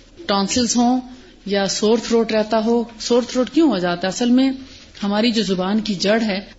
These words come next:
اس میں ایک لیئر سی جمی رہتی ہے، مسام ہوتے ہیں نا پیچھے، ٹیسٹ بڈز ہوتے ہیں، اس لیئر کے جمنے کی وجہ سے کیا ہوتا ہے، ہم جو بھی چیز کھاتے ہیں اس کا کچھ نہ کچھ اثر زبان کی جڑ پر قائم رہتا ہے۔ کھٹی چیز کھائی،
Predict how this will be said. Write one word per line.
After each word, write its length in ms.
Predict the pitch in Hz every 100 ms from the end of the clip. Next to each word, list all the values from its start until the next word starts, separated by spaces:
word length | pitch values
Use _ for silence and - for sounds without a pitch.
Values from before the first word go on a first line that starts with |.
| - - - - - - - -
اس 180 | 277 302
میں 80 |
ایک 160 | 302 285
لیئر 240 | 220 226 233
سی 180 | - 190
جمی 260 | 180 175
رہتی 320 | 170 160 180 175
ہے، 140 | 170 170 - - - -
مسام 400 | 185 190 214 226
ہوتے 220 | 233 220 233
ہیں 60 |
نا 120 | 330 330
پیچھے، 280 | 233 - 214 - - - - -
ٹیسٹ 320 | 214 202 190
بڈز 300 | 185 185 190
ہوتے 260 | 180 180 180
ہیں، 100 | 175 - - - - - - - - -
اس 160 | 247 -
لیئر 220 | 214 240
کے 120 | 254
جمنے 300 | 202 196 214
کی 140 | 226 233
وجہ 240 | 196 202
سے 200 | 208 233
کیا 180 | 226 233
ہوتا 160 | 226 233
ہے، 60 |
ہم 60 | 208
جو 120 | 208
بھی 100 | 226
چیز 220 | 226 226
کھاتے 320 | - 208 208 226
ہیں 80 | 214
اس 180 | 208
کا 120 | - 220
کچھ 200 | 285 247 233
نہ 40 |
کچھ 180 | 214 214
اثر 260 | - - 214
زبان 340 | 185 180 180
کی 120 | 190 202
جڑ 160 | 175
پر 140 | 170 185
قائم 220 | 175 170
رہتا 340 | 165 160 - 175
ہے۔ 120 | 170 - - - - -
کھٹی 300 | - 233 240
چیز 280 | 226 226 208
کھائی، 420 | - 202 202 208